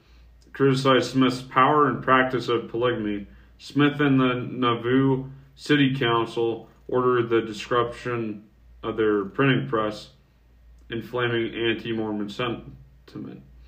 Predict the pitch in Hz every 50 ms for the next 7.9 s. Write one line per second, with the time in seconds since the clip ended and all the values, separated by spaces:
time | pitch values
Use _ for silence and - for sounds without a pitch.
0 | - - - - - - _ - 165 165 170 170 165 165 165 165 156 147 135 -
1 | 131 131 127 113 117 123 131 131 127 135 131 131 123 120 110 110 113 110 110 104
2 | 110 117 123 131 135 135 131 - - - - - - - - - 147 147 143 143
3 | 143 139 143 143 139 135 135 131 120 - - - - 139 131 131 135 139 131 131
4 | 131 - - - - - - - - 120 120 123 123 117 120 123 127 123 117 113
5 | 110 107 104 - - 117 107 - - - - - - - - - 123 123 120 117
6 | 110 - - 123 123 123 123 131 135 135 135 - - - - - - - 123 120
7 | 113 107 - - - 147 143 135 123 117 117 113 110 107 107 104 104 98